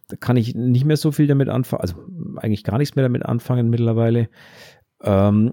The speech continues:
also ich bin einfach ein Mensch, ähm, da darfst du auch <laughs> gerne mal so Jana und wie sie alle heißen fragen. Ich sage immer, äh, wenig oder gar nichts ist mir das Liebste. Ähm,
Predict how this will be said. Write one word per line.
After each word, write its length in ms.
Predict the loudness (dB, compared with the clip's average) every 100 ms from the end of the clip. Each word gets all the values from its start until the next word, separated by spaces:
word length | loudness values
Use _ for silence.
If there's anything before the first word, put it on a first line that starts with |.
| 0
also 140 | 2
ich 100 | 4
bin 140 | 4 2
einfach 360 | 4 4 4 4
ein 100 | 4
Mensch, 400 | 4 2 -2 -6
ähm, 960 | -2 2 4 4 2 2 2 0 -2 0
da 100 | 0
darfst 320 | 2 0 0
du 240 | 2 4 4
auch 200 | 0 -2
<laughs> 20 |
gerne 300 | 0 4 4
mal 240 | 4 2 2
so 300 | 2 2 2
Jana 480 | 2 4 4 4
und 120 | 4 4
wie 80 |
sie 120 | 2 2
alle 260 | 2 2
heißen 260 | 2 2 0
fragen. 440 | -2 0 0 0
Ich 220 | -2 -6 -2
sage 220 | -2 0
immer, 400 | 0 2 2 0
äh, 340 | 0 0 0
wenig 360 | 0 2 0 -2
oder 200 | -2 -2
gar 220 | 0 0
nichts 200 | 0 -2
ist 140 | -6 -2
mir 120 | -2
das 140 | -2
Liebste. 360 | -4 -6 -6 -10 -12 -20 -20 -20 -20 -20 -20 -20 _
Ähm, 800 | -4 0 2 2 4 2 0 -2